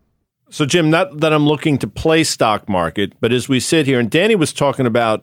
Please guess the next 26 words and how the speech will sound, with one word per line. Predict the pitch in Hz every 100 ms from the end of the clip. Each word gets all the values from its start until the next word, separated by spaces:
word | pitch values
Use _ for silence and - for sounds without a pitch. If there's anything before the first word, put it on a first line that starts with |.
| -
the | 120 120 117
levels | 127 135 139 123
of | 117
Carvana | - 123 107 117 113
last | 107 131 139 -
summer | - 147 117 95
when | 107 117
this | 120
stock | - 131 120 -
was, | 117 98
I | 113
think | 202
it | 202
traded | - 131 120
up | -
to | 107
three | 127 147
hundred | 151 143 120
and | 98
seventy-five | - 135 131 135 - 123 117 104
dollars | 110 110 104 -
in | 110 104
August | 110 113 120 117 -
of | 110 98
last | 101 104 101 -
year. | 95 82 85